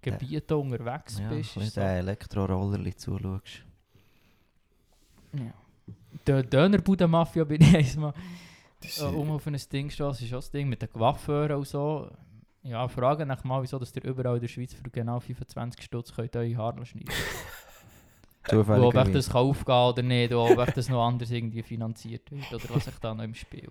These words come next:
Speaker 1: ist.
Speaker 2: Ja.
Speaker 3: Ich
Speaker 1: Und wieso, dass du nur mit Bar kannst zahlen.
Speaker 3: Genau, ja.
Speaker 1: Du kannst
Speaker 2: Ja.
Speaker 1: schweizweit in jedem so Barbershop nur Bar zahlen.
Speaker 3: Genau. Und
Speaker 1: Ja.
Speaker 3: bei
Speaker 2: Immer
Speaker 3: den
Speaker 2: ein bisschen
Speaker 3: Dö-,
Speaker 2: in den
Speaker 3: bei den
Speaker 2: grösseren Städten, ja.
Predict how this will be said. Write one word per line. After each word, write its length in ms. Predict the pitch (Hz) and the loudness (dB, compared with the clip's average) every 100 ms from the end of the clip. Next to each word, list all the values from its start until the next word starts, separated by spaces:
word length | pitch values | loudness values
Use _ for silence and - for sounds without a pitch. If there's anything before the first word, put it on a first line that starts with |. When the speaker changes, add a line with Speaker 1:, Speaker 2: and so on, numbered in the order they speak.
| - | -14
Speaker 1:
ist. 80 | - | -8
Speaker 2:
Ja. 280 | 90 90 92 _ | -4 -4 -6 _
Speaker 3:
Ich 100 | 117 | -2
Speaker 1:
Und 80 | 127 | 4
wieso, 200 | 127 156 | 6 6
dass 160 | 147 - | 6 4
du 60 | |
nur 120 | 143 156 | 4 4
mit 220 | 135 - | 2 2
Bar 240 | 117 143 131 | 6 6 4
kannst 280 | 131 - | -2 -4
zahlen. 340 | - 127 139 - - | 0 2 2 -4 -2
Speaker 3:
Genau, 340 | 120 113 107 | 2 4 4
ja. 60 | 95 | 4
Speaker 1:
Du 60 | 165 | 4
kannst 220 | 165 98 | 4 2
Speaker 2:
Ja. 60 | 147 | 2
Speaker 1:
schweizweit 580 | 220 - 139 190 214 151 | 0 0 -2 -2 0 2
in 60 | |
jedem 380 | 151 196 190 185 _ _ _ | 4 4 4 0 _ _ _
so 220 | - 143 | -2 0
Barbershop 680 | 131 156 170 147 147 156 - | 4 4 4 0 0 0 -2
nur 180 | 143 135 | -2 -2
Bar 300 | 123 135 120 | -2 -6 -8
zahlen. 280 | - 147 123 - | -10 -12 -12 -10
Speaker 3:
Genau. 320 | 101 98 92 117 _ - | -6 -6 -6 -10 _ -8
Und 80 | 117 | 2
Speaker 1:
Ja. 40 | |
Speaker 3:
bei 60 | 131 | 6
Speaker 2:
Immer 120 | 143 | 8
Speaker 3:
den 40 | |
Speaker 2:
ein 60 | 139 | 10
bisschen 0 | |
Speaker 3:
Dö-, 60 | 135 | 10
Speaker 2:
in 80 | 135 | 10
den 80 | |
Speaker 3:
bei 60 | 123 | 8
den 100 | 131 | 8
Speaker 2:
grösseren 380 | 117 117 - 101 | 8 6 4 -2
Städten, 420 | - - - - | -2 -6 -6 -8
ja. 160 | 80 | -8